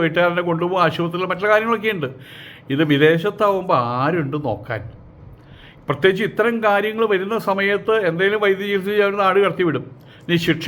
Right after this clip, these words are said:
ഉണ്ടാവുമോയെന്ന് പോലും അറിയില്ല. ഇതിലൊരു കാര്യം മനസ്സിലാക്കേണ്ടത്, ഇതിപ്പം നമ്മളാരും പറഞ്ഞ് മനസ്സിലാക്കേണ്ട കാര്യമല്ല, എല്ലാവർക്കും അറിയാവുന്ന കാര്യമാണ്. മദ്യം കഴിക്കുന്നത് ആരോഗ്യത്തിന് ഹാനികര,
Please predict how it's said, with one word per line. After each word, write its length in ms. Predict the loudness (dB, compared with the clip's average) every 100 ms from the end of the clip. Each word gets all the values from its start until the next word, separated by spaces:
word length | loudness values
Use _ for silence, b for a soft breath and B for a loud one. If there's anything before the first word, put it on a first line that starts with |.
| 2
ഉണ്ടാവുമോയെന്ന് 440 | 4 2 2 0 -2
പോലും 180 | 0 0
അറിയില്ല. 400 | 0 -2 -4 -8 -14 -18 -20 -20 B B B B B
ഇതിലൊരു 280 | 2 4 4 0
കാര്യം 260 | 0 0 -2
മനസ്സിലാക്കേണ്ടത്, 800 | -6 -2 -2 -2 -4 -2 0 -2 -4 -12 -16 -6
ഇതിപ്പം 380 | -6 -2 -2 -2 -10 B B B -2
നമ്മളാരും 400 | 2 2 2 -2 -2
പറഞ്ഞ് 240 | -2 -4 -6
മനസ്സിലാക്കേണ്ട 460 | -2 -2 -2 -4 0
കാര്യമല്ല, 380 | 0 0 -2 -2 -6 -6
എല്ലാവർക്കും 380 | 0 0 0 -2
അറിയാവുന്ന 560 | 0 2 4 4 2 2 2
കാര്യമാണ്. 400 | 2 0 -2 -2 -2
മദ്യം 280 | -2 0 0 2
കഴിക്കുന്നത് 560 | 0 -2 -4 -2 -2 -2 -6 B B 2 4
ആരോഗ്യത്തിന് 520 | 4 2 -2 -2 0
ഹാനികര, 360 | 0 0 0